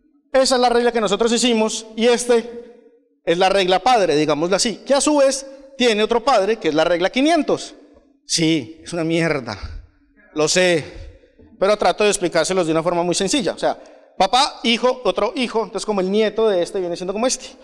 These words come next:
¿sí? Algo así. Entonces,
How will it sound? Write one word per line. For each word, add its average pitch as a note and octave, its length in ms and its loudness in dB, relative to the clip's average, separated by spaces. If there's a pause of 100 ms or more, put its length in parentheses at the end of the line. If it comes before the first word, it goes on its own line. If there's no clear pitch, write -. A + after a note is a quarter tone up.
(200)
¿sí? - 420 -4
Algo D3+ 180 0
así. D#3+ 200 -2 (600)
Entonces, G#3+ 560 -2